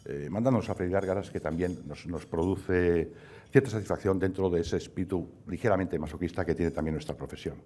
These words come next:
Es deportista, y el deportista es un maestro en el boxeo, pero es un bo-, un, un boxeador pasivo. Tienes una cintura espléndida, sabes esquivar siempre, no respondes y tu rival lo agotas porque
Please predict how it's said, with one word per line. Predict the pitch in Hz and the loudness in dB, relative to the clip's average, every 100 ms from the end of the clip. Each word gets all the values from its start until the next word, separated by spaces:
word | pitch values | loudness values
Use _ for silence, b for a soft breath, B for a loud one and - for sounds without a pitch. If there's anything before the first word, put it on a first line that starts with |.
| B B B B B B B - | B B B B B B B 0
Es | 156 | 4
deportista, | 165 143 160 - 73 - | 6 6 4 2 -2 0
y | 92 | 0
el | |
deportista | 90 90 110 120 | 0 0 0 0
es | 120 | -2
un | 95 | 0
maestro | 98 - 101 104 - - | 0 -2 -4 -4 -4 -12
en | 80 | -8
el | 76 | -6
boxeo, | 71 - 78 - - - - | -8 -10 -12 -14 -20 -20 -10
pero | - 90 | -6 -2
es | |
un | 104 | 2
bo-, | |
un, | 104 92 87 78 73 | 2 2 0 -2 -4
un | 92 98 92 90 82 80 - B B 90 | 2 4 4 0 -4 -8 -18 B B -4
boxeador | 98 92 87 87 | -4 0 -2 -2
pasivo. | - 147 80 - B B B B | -2 -2 -2 -6 B B B B
Tienes | 101 101 | -2 0
una | 101 | -2
cintura | - 90 - 92 | -2 -4 -2 -2
espléndida, | 82 123 120 107 104 | -2 -2 0 0 -2
sabes | - 131 101 - | 0 0 0 -6
esquivar | - - 87 92 | -10 -6 -4 -4
siempre, | - 117 107 - 143 139 B B B | -2 -2 0 0 -2 -2 B B B
no | 95 123 | 0 2
respondes | 131 92 - 120 110 123 - - B B B | 4 4 4 2 4 2 2 -2 B B B
y | 98 | -6
tu | 101 | -2
rival | 92 87 107 - - | -2 0 0 -2 -2
lo | 87 | 0
agotas | 87 107 107 107 - - - - B B B - - | 4 4 2 -2 -8 -18 -20 -20 B B B -12 0
porque | 98 - 87 | 0 0 -6